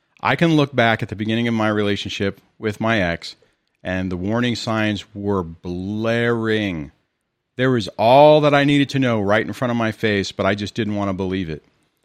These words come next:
This beautiful little butterfly needed to be protected. And as long as I loved her enough, she would love me back. Yeah, right. Nope, that ain't what happens. It's a test. What happens is, is these people test your boundaries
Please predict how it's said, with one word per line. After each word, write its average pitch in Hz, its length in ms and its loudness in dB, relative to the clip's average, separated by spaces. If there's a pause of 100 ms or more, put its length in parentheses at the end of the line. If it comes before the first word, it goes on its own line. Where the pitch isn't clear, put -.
(280)
This 101 140 -10
beautiful 147 540 2
little 131 200 2
butterfly 117 640 -4 (680)
needed 170 220 0
to 127 60 -4
be 180 120 0
protected. 165 720 -2 (640)
And 135 100 -2
as 127 140 0
long 170 220 4
as 165 100 2
I 160 140 2
loved 135 300 0
her 147 140 0
enough, 135 320 0
she - 280 0
would 156 160 2
love 127 340 0
me 135 180 2
back. 117 460 0
Yeah, 101 260 2
right. 78 320 -2
Nope, 80 300 -6
that 98 140 -2
ain't 95 100 -2
what 95 100 -2
happens. 85 460 -4 (680)
It's 113 180 -4
a 123 60 -2
test. 143 480 2
What 110 120 -2
happens 127 380 0
is, 120 180 -2
is 107 80 -4
these 110 160 -6
people 139 540 -4 (840)
test 143 380 0
your 165 80 0
boundaries 131 800 0